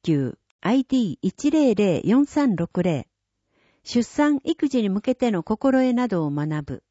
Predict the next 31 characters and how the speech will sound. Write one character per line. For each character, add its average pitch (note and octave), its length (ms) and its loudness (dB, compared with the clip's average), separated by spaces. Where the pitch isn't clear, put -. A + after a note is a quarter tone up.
五 C#4+ 140 -2
月 D4 260 -4
七 F#3 300 0
日、 - 280 -6
二 D4 160 4
十 F3+ 220 0
二 F3 180 -2
日、 F#3 560 -4
二 D4 160 4
十 F#3 220 -2
七 - 280 -6
日、 E3 440 -6
午 C#4+ 180 0
前 C4 200 0
十 C#4 200 0
時 B3 140 -6
か E3+ 140 -4
ら D#3 240 -6
十 C4 240 2
一 D4 240 -2
時 F#3+ 80 -4
三 G#3 260 -4
十 G#3 140 -4
分。 B2+ 400 -8
市 C#4+ 300 -4
保 A3 140 -4
健 D#4 240 0
セ D4 200 -2
ン C4 60 0
タ D3+ 480 -6
ー、 - 60 -20